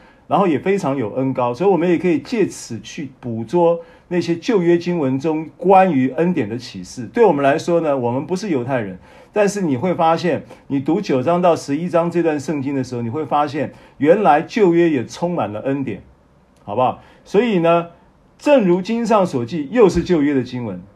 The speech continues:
，“雅各是我所爱的，以扫是我所恶的。”好，那这个经文出自于什么呢？这个经文是出自于马拉基书的一章二节。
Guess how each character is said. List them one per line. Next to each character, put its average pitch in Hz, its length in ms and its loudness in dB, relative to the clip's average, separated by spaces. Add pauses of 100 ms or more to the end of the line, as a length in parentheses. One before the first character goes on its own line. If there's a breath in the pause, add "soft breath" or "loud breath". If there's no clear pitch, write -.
(120)
，“雅 147 240 4
各 233 240 4
是 - 160 -4
我 156 220 2
所 127 220 -4
爱 147 200 0
的， 107 140 -6
以 139 260 -6
扫 131 240 0
是 175 180 -6
我 135 220 0
所 110 320 -10
恶 139 180 -4
的。” 90 120 -12 (1120 soft breath)
好， 151 140 2
那 254 120 6
这 269 100 4
个 247 60 2
经 247 200 0
文 196 160 4
出 214 220 -6
自 185 160 -4
于 165 80 -4
什 127 140 -6
么 110 100 -6
呢？ 113 200 -6 (500 soft breath)
这 233 120 -4
个 202 60 0
经 208 200 -4
文 170 160 2
是 185 120 -6
出 196 240 -6
自 175 160 -4
于 151 80 -2
马 131 200 0
拉 156 240 2
基 165 220 -8
书 165 220 -8
的 135 140 -2
一 156 200 -8
章 147 240 0
二 151 200 -2
节。 92 260 -14